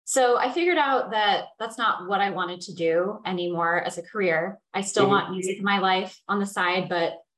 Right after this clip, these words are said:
Speaker 1: not as a career. So, uh, I then ended up back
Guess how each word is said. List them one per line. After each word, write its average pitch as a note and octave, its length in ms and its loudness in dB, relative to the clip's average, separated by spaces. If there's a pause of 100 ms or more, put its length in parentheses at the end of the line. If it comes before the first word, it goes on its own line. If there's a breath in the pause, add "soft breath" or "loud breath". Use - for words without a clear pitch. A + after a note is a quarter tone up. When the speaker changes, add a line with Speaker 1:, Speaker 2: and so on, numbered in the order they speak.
(140)
Speaker 1:
not D#4+ 160 2
as D#4+ 100 -2
a B3 80 2
career. F#3 560 -4 (400)
So, G#3 720 0
uh, - 20 0 (220)
I G3+ 80 -2
then A3 280 -8
ended G#3+ 180 -2
up G3+ 140 -2
back F#3+ 300 -2